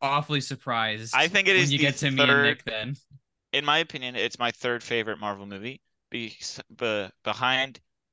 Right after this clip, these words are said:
Speaker 2: Infinity War and No Way Home.
Speaker 1: Okay.
Speaker 2: Those two are not in an order because I like them both about equally, it's just for different reasons. But No Way Home and Infinity War, I like, are my two favorite Marvel movies of all time. This now slots in,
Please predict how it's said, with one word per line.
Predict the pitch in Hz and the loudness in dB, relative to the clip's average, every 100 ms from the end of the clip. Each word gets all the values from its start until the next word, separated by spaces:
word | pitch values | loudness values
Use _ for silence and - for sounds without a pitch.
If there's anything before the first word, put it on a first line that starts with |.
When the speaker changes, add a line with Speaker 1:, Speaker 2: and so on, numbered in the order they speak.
| _ - | _ -10
Speaker 2:
Infinity | 117 - 135 139 | -8 -2 -2 -2
War | 131 135 | -2 -2
and | 120 110 107 | -2 -4 -4
No | 107 | -4
Way | 104 | -4
Home. | 101 87 - _ _ _ _ _ _ _ _ _ _ _ _ _ _ _ _ _ _ _ _ _ _ _ - - | -6 -10 -18 _ _ _ _ _ _ _ _ _ _ _ _ _ _ _ _ _ _ _ _ _ _ _ -8 -8
Speaker 1:
Okay. | 110 98 101 - _ - | -8 -10 -10 -12 _ 0
Speaker 2:
Those | 131 - | 2 2
two | 151 | 0
are | 131 | 2
not | 117 113 | 0 -2
in | 113 | -6
an | 107 | -10
order | 80 101 113 | -10 -10 -10
because | 113 - 101 | -14 -12 -8
I | 95 | -4
like | 92 92 | -4 -6
them | - 95 | -8 -12
both | 98 92 | -12 -12
about | 95 95 92 | -12 -10 -10
equally, | 101 - 107 101 | -12 -14 -12 -10
it's | 95 - | -10 -12
just | 98 | -14
for | - | -14
different | - 92 - | -16 -16 -14
reasons. | 113 120 127 - _ _ - | -14 -12 -16 -20 _ _ -10
But | 107 | -2
No | 127 | 0
Way | 135 | 0
Home | 131 120 | 0 -6
and | 110 | -6
Infinity | 107 117 110 | -8 -10 -8
War, | 101 101 | -4 -2
I | 95 | -2
like, | 95 98 - _ _ _ _ _ _ | -2 -4 -6 _ _ _ _ _ _
are | 107 | -4
my | 98 92 | -4 -4
two | - | -6
favorite | 127 117 110 104 _ - | -6 -6 -6 -8 _ -10
Marvel | 95 98 | -10 -10
movies | 98 95 90 | -14 -14 -10
of | 92 | -10
all | |
time. | 90 104 101 - | -8 -8 -8 -8
This | 107 - - _ _ _ _ | -10 -10 -18 _ _ _ _
now | 104 104 107 | -4 0 0
slots | - 107 98 - | -2 -8 -8 -8
in, | 98 95 | -12 -14